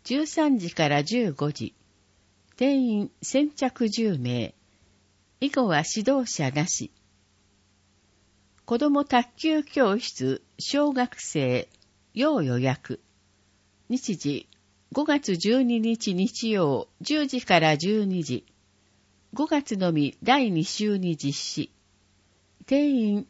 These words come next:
先着十五名。内容、楽しみながら卓球の基礎を学びます。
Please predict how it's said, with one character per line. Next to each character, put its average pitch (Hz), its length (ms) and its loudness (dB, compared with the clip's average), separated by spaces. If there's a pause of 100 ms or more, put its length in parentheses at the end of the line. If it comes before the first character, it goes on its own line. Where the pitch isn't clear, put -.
(100)
先 311 240 0
着 269 420 -4
十 262 280 0
五 180 200 -2
名。 123 360 -2 (720)
内 240 380 2
容、 185 340 2 (280)
楽 254 260 2
し 320 160 0
み 277 160 6
な 247 160 2
が 160 140 0
ら 143 240 -2 (220)
卓 220 300 -2
球 302 240 2
の 269 180 4
基 - 120 -14
礎 302 180 0
を 170 340 2
学 160 300 4
び 143 180 0
ま 131 140 2
す。 - 340 -12